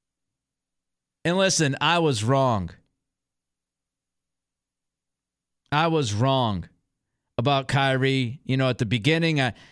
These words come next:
and, and, you know, I, I don't regret it because I wanted to give him time. I know people, including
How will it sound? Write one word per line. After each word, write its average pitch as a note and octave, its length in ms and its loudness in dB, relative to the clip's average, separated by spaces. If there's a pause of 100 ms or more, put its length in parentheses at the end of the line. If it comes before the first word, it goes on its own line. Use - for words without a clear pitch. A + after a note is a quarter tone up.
(220)
and, F3 420 -2
and, G3 180 -6
you G#3+ 120 -4
know, E3+ 200 0
I, E3+ 140 -6
I G3 140 2
don't B3 180 -2
regret E3 400 2
it G#3 100 0
because D#3 300 -2
I D#3 80 2
wanted E3 540 -2
to D#3 60 -2
give C#3+ 280 0
him D3+ 240 0
time. C3+ 560 0 (400)
I F3+ 140 2
know G3+ 240 0
people, E3+ 580 0 (640)
including E3 840 0